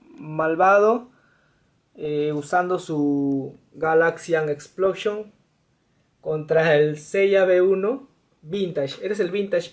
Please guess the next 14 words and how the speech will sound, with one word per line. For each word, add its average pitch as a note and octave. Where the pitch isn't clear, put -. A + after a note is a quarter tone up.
por E3
si E3+
acaso F3
no E3+
es E3+
el D3
D D#3+
D E3
Panoramation. C#3+
Ahí A#2+
está, G3
junto F3
con E3+
el F#3+